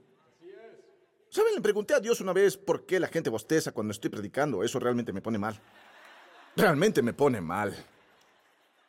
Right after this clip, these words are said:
Si alguna vez notan en mi sermón cuando tomo un giro brusco y se pone realmente muy duro, de repente como realmente quiero decir malo o hablo de condenación, empiezo a hablar sobre el infierno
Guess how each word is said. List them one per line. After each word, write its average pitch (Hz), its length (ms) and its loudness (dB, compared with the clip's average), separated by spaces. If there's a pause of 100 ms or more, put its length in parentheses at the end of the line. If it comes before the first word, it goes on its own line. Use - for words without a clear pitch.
(600)
Si 175 100 2
alguna 233 320 4
vez 180 200 2
notan 156 300 0
en 120 80 2
mi 113 40 0
sermón 120 440 0
cuando 92 260 -6
tomo 151 180 0
un 110 60 -2
giro 135 260 0
brusco 113 640 -2
y 98 60 -6
se 104 140 -8
pone 135 280 0
realmente 127 440 0
muy 123 140 -2
duro, 123 440 0
de 123 80 0
repente 120 480 -2
como 78 340 -10
realmente 156 380 2
quiero 127 160 -2
decir 117 240 -4
malo 107 380 0
o 82 180 -2
hablo 107 240 0
de 95 80 -4
condenación, 104 420 -6
empiezo 151 240 -2
a 151 40 0
hablar 143 140 0
sobre 117 180 -4
el 87 80 -8
infierno 120 340 -2